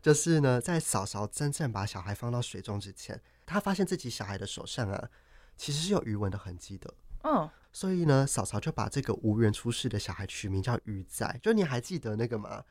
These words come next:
Speaker 2: 嗯，
Speaker 1: 对，对，对，
Speaker 2: 嗯。
Speaker 1: 那个痕迹，那个鱼形的痕迹。
Speaker 2: 我记得，我记得。可是
Speaker 1: 对。
Speaker 2: 像我们前面提到说，你要做过仪式，你才会有鱼的痕迹。可是为什么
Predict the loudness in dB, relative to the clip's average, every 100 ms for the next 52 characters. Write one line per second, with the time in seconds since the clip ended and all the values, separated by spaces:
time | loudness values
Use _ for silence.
0 | _ _ -4 -4 -6 2 4 4 2 2
1 | 2 0 -2 -2 -2 -2 -8 -8 -6 -2
2 | 2 2 2 2 2 0 -2 -2 -6 -8
3 | -10 -12 -8 -2 -2 0 2 4 2 -2
4 | -2 -4 -6 -2 0 0 -4 -6 _ _
5 | -6 -2 -2 -4 -4 -4 -2 -4 -6 -10
6 | -6 -4 -4 -6 -2 -2 -4 -10 -4 -4
7 | -2 -4 -4 -4 -6 -6 -4 0 0 0
8 | 0